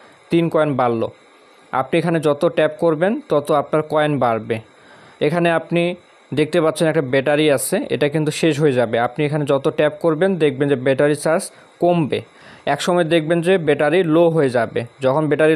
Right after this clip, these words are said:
লো হয়ে যাবে তখন কিন্তু এটা চার্জ দিতে হবে। এটা কীভাবে চার্জ দিবেন? এই জন্য আপনি কি করবেন, কয়েন per ট্যাপ এখানে ক্লিক করবেন। ক্লিক করার পর ইমপ্রুভ এখানে ক্লিক করবেন। তারপর এখানে দেখতে পারবেন এনার্জি অপশন আছে,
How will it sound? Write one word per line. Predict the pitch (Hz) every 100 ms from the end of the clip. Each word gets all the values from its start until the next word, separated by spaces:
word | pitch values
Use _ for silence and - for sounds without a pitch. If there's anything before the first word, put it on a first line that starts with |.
| 143
লো | 156 170
হয়ে | 170
যাবে | 170 185 165
তখন | 156 160
কিন্তু | 151 160
এটা | 151 151
চার্জ | 151 156 143
দিতে | 143 135 127
হবে। | 113 -
এটা | 120 139
কীভাবে | 156 143
চার্জ | 160 156 151
দিবেন? | 165 254 - - - - -
এই | 156 160
জন্য | 175 165
আপনি | 156 175 156
কি | 165
করবেন, | 175 165 196 196
কয়েন | 147 147 147
per | 151 160
ট্যাপ | 156 147
এখানে | 151 165 170
ক্লিক | 180 170 135
করবেন। | 117 113 117 _ - - - - -
ক্লিক | 170 170
করার | 190 175 170
পর | 185 185 - 151
ইমপ্রুভ | 156 175 165
এখানে | 143 156 156
ক্লিক | 165 165 175
করবেন। | 170 175 294 - _ _ - - - - _ _ _ _ _ _ _
তারপর | 160 160 165 190 160
এখানে | 160 180 165
দেখতে | 165 - 165
পারবেন | 156 165 190 - 147
এনার্জি | 156 160 156 147 143
অপশন | 131 147 123
আছে, | -